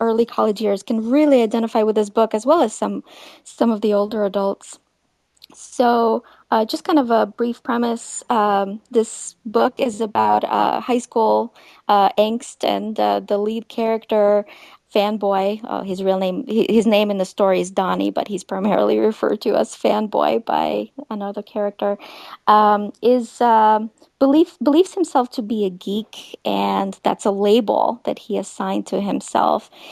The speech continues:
And he's very fused with this belief that he's a geek and a loser, and, and,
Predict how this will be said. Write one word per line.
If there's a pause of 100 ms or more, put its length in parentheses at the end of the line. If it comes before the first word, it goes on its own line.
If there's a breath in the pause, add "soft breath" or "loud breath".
(220 loud breath)
And
he's
very
fused
with
this
belief
that
he's
a
geek
and
a
loser,
and,
and,